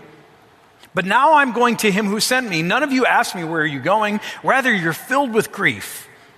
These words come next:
because I have said these things. But very truly I tell you,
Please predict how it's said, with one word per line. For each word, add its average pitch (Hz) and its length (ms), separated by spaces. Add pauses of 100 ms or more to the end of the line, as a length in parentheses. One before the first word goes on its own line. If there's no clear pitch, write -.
(340)
because 135 220
I 147 120
have 127 140
said 156 320
these 139 240
things. - 540 (1160)
But - 100
very 196 240
truly 190 320
I 175 100
tell 170 240
you, 131 280